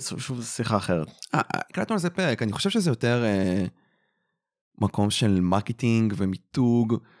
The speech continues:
Speaker 2: ואתה יודע, חברות רציניות, קול מיניונות היא חברה רצינית, אבל,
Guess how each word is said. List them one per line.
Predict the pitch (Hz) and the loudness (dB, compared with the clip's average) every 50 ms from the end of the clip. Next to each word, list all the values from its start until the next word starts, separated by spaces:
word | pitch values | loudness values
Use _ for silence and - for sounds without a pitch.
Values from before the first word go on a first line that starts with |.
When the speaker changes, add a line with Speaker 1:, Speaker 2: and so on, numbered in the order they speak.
| _ _ _ _ _ _ _ - | _ _ _ _ _ _ _ -14
Speaker 2:
ואתה | - 101 95 107 107 101 98 98 101 98 98 101 - | -12 -8 -4 -2 -2 0 0 0 0 -2 -2 -2 0
יודע, | 104 95 98 92 | 0 2 2 0
חברות | - - 104 92 - 107 123 - | 0 -2 -2 0 0 0 2 2
רציניות, | 165 - - - 104 98 98 104 107 107 - - _ - - - _ _ _ _ _ _ _ _ _ _ _ _ _ _ _ - - _ _ _ _ _ _ _ _ _ _ _ _ _ _ - | 0 -2 0 0 0 2 4 4 2 2 0 -4 _ -20 -20 -20 _ _ _ _ _ _ _ _ _ _ _ _ _ _ _ -20 -20 _ _ _ _ _ _ _ _ _ _ _ _ _ _ 0
קול | - 120 | 2 4
מיניונות | 113 107 104 101 98 101 104 - | 4 4 6 4 4 4 2 2
היא | 101 - | 0 -2
חברה | - 98 101 101 | 0 0 0 0
רצינית, | 95 - - 107 101 98 | 0 0 2 2 2 2
אבל, | 95 95 98 95 98 | 2 2 2 2 2